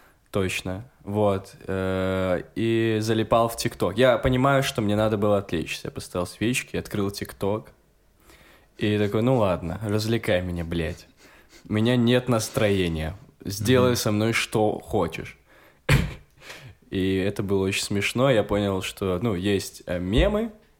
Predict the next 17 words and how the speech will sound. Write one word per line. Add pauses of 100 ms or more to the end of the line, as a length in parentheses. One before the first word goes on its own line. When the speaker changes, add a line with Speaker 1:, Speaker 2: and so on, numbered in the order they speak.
(140)
Speaker 1:
пиздатые.
Я
так
ржал.
Ну,
типа,
блин,
господи,
мне
так
это
давно
не
хватало,
чувак, (140)
не
представляешь.